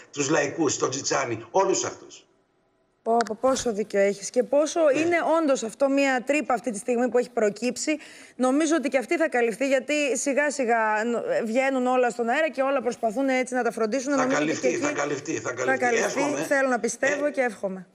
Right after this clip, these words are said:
Speaker 1: εύχομαι επίσης, εσύ είσαι μου γλυκιά, εύχομαι όλο αυτό το πράγμα που περνάμε, δηλαδή η πιο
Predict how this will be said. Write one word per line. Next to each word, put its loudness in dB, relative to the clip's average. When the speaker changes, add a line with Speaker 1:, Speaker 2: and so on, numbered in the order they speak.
Speaker 1:
εύχομαι -2
επίσης, -2
εσύ -6
είσαι -10
μου -14
γλυκιά, -16
εύχομαι -4
όλο 2
αυτό -2
το -4
πράγμα -2
που -14
περνάμε, -2
δηλαδή -2
η -6
πιο -2